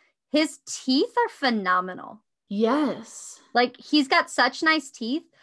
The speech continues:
Speaker 1: I did think it was weird. He was like, "I've never seen my parents kiss before." But, like, that's, that's something we can address later. But, uh, <laughs>
Speaker 2: <laughs>
Speaker 1: um, he was definitely in my favorites. I liked him.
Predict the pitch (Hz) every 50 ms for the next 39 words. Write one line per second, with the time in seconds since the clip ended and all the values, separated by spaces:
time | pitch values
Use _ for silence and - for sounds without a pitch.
0 | _ _ - - 247 285 233 220 285 311 302 - 415 415 440 453 392 254 240 226
1 | 240 262 240 240 226 233 226 - 294 285 277 196 160 175 196 - - 208 220 233
2 | 247 240 - 226 226 285 330 - - - 480 480 - - 214 196 - - - -
3 | - - _ - 247 240 226 226 226 220 214 196 - - _ _ _ _ _ _
4 | _ _ _ _ _ _ _ 262 269 262 262 - - - _ _ _ _ _ -
5 | 254 247 254 - _ _ - - 220 185 220 202 196 190 185 175 190 185 180 -
6 | - 175 - - 175 190 202 180 175 - - 262 285 285 262 277 269 262 254 254
7 | 269 381 - - 381 - - - - 320 269 - - 339 359 427 - - 277 -
8 | - - - - - 285 277 277 269 262 311 - 302 330 349 415 - - 294 302
9 | - 320 311 294 285 269 247 254 262 240 208 208 180 202 190 190 - - 196 202
10 | 208 214 226 220 - - 220 208 196 196 190 202 226 285 311